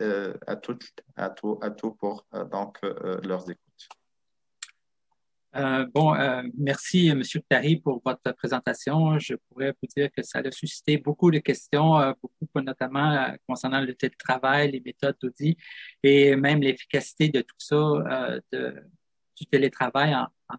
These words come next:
Speaker 2: termes d'audit, là. Donc, euh, on aura des questions tantôt par rapport à ça.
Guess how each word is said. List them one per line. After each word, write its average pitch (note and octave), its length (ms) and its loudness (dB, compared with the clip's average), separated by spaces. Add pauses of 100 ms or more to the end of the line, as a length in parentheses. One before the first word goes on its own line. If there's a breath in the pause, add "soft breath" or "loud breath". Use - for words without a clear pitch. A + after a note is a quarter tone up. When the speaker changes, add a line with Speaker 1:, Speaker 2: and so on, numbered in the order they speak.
Speaker 2:
termes C#3 260 -6
d'audit, C3 400 -4
là. C3 200 -6 (520 soft breath)
Donc, C#3+ 300 2
euh, C3+ 60 6
on B2 300 2
aura A#2+ 140 -2
des C3 140 0
questions C#3 400 -6
tantôt C3+ 400 -4
par - 160 -6
rapport B2 320 -8
à - 60 -8
ça. - 180 -6